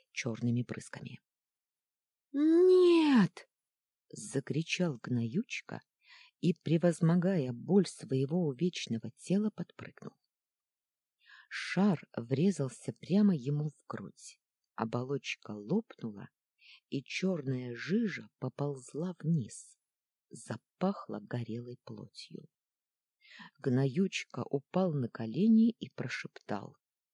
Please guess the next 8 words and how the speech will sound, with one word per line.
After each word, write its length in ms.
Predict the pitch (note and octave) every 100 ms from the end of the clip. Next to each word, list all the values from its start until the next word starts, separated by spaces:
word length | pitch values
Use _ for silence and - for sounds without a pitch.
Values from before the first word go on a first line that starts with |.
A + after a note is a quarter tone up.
| _ _ _
«Наконец-то!» 1400 | - G3 A3+ _ - C3+ G#2 - - - - - - - - _ _ _ _ _ _
Гноючка 800 | G3+ D3 E3 B3 D#4+ - - B3+
хорошо 580 | A#3+ B3+ B3+ - - C#4+
знал 360 | - A#2 G#2 A2+
ведьму 540 | C3 A#2 - A#2 A#2 _ _ -
и 100 | C#3+
отлично 720 | C#3 - E3 A#3 - E3+ E3
видел, 480 | F#3 B3 - -